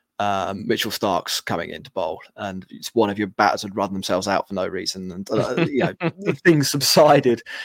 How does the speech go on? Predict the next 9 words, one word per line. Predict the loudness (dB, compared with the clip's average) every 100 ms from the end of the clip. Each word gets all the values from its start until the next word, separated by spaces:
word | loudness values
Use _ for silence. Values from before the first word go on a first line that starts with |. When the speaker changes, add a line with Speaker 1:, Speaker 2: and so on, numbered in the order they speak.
| 0
Speaker 1:
Things | 4 6 6
subsided | 0 2 6 6 4 4
quite | 4 6
quickly. | 4 2 2 -4 -4 -12 -18 0
Uh, | 6 8 8 8
hope, | 8 6 6 8
I'm | 8 8
hoping | 6 4 4 -2
from, | -4 -10